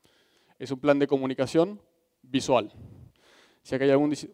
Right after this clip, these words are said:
profesional de comunicación, estará acostumbrado a planes de comunicación que son manuales eternos con cantidad de páginas y enorme literatura. Un plan de comunicación, ¿cómo puede ser algo tan liviano? Bueno, pero es que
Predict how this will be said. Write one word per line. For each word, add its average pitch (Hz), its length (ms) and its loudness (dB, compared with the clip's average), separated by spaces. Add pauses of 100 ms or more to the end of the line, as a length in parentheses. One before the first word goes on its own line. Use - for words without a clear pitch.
(360)
profesional 135 480 -2
de 135 100 2
comunicación, 147 640 2
estará 135 220 0
acostumbrado 131 500 0
a 127 80 2
planes 131 220 -2
de 127 100 -4
comunicación 131 580 -6
que 131 80 -6
son 135 140 -6
manuales 127 400 -2
eternos 135 420 -2
con 123 160 -14
cantidad 120 300 -2
de 123 80 4
páginas 135 460 -6
y 117 40 -12
enorme 127 380 -4
literatura. 117 720 0 (1000)
Un 123 120 -18
plan 135 200 4
de 131 60 2
comunicación, 127 480 -4
¿cómo 139 160 4
puede 123 200 0
ser 131 120 -4
algo 127 200 2
tan 123 160 -2
liviano? 110 500 -6
Bueno, 147 240 4
pero 131 220 0
es 120 100 -4
que 139 380 -8